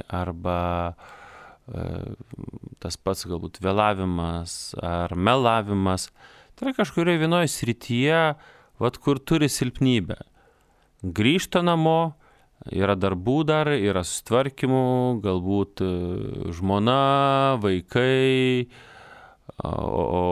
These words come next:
o vyras arba, arba žmona, tada, reiškia, vyras ir vaikai grįžta, ten, nežinau, sėda prie televizoriaus, nes, vat, nu, nežinau, negali atsitraukti nuo varžybų, arba sėda prie, e,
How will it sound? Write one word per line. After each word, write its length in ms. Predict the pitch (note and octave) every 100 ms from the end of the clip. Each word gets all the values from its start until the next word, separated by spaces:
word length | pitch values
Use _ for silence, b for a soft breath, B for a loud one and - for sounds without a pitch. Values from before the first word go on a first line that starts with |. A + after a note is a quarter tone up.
| F2+
o 160 | - F#2
vyras 540 | F2+ A2 G#2+ G#2 F#2+ -
arba, 360 | F2+ E2+ - -
arba 320 | - - -
žmona, 420 | E2+ F2+ E2+ F#2+ A2 F#2
tada, 400 | - E2 F2 E2+
reiškia, 400 | F2 F#2 - E2+
vyras 400 | F2 A#2+ A#2+ G2+
ir 120 | G#2
vaikai 360 | G2+ F#2+ - G2+ F#2+ B B B B -
grįžta, 520 | A2 D3+ D#3 - C3+
ten, 160 | B2+ F#2+
nežinau, 240 | F2 F2 E2
sėda 280 | - C3+ C3
prie 140 | B2+
televizoriaus, 540 | C3+ B2 C3+ C3 B2 A#2+
nes, 180 | G#2+ -
vat, 320 | A2+ A2+ -
nu, 220 | G#2+ C3+
nežinau, 460 | C#3+ A#2+ A2+ F#2+ F2
negali 460 | F2+ G2 G2+ A2 G#2
atsitraukti 540 | G2+ - G2 F#2+ F#2+
nuo 100 | F2
varžybų, 480 | F2 D#2+ F2 F2 F2+
arba 320 | E2 E2+ E2+
sėda 280 | F#2 F#2+ F#2
prie, 260 | E2+ F#2+ F#2
e, 840 | F2 - - - - - - -